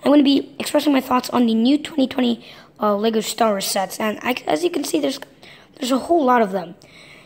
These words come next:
And it's pretty crazy and how there's so many already out.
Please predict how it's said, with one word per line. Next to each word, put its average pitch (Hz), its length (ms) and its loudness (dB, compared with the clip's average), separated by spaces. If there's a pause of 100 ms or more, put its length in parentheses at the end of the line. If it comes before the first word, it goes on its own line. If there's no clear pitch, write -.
(120)
And 214 320 -2
it's - 100 -12
pretty 302 240 -2
crazy 214 640 0 (840)
and 254 120 4
how 233 160 2
there's 233 140 -2
so - 300 2
many 254 280 4
already 240 320 0
out. 240 360 0